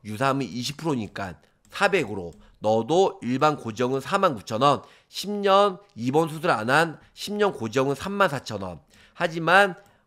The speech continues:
여기 보면 You, I'm okay. 그래서 디비의 암보험은 오만 사천 원, 약 이만 원 차이. 십 년이면 이,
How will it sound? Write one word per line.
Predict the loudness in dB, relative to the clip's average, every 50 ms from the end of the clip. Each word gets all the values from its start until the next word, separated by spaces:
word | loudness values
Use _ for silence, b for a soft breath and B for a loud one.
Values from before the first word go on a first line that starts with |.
| b _ -10
여기 | -8 -6 -4
보면 | -4 -2 0 2 4 4 4 2 0 -4 -10 -4
You, | -2 0 0 0 0 -2 -6 _ _ _
I'm | 2 4 4 4 4 2 -2 -6 _ 2
okay. | 2 2 2 0 -4 -4 -4 -2 -4 -6 -10 _ _ _ _ _ _
그래서 | -6 0 2 4 4 2 0 -4 _ _ _ _ _ _ _ _ _ -8
디비의 | -4 -4 -4 -2 0 2 4 4 4 2 0
암보험은 | -2 -4 -2 0 4 4 4 4 4 4 2 2 2 -2 -4
오만 | -4 -2 2 4 4 4 2
사천 | 0 -6 -10 -10 -8 -8
원, | -8 -10 -12 -14 b b b b b
약 | 2 2 2 0 -4 -12 -14
이만 | -10 -4 0 2 4 4
원 | 4 4 0
차이. | -2 -6 -6 -8 -8 -12 b b b b
십 | b b -8 -6 0
년이면 | 4 6 6 6 6 6 4 4
이, | 4 2 -4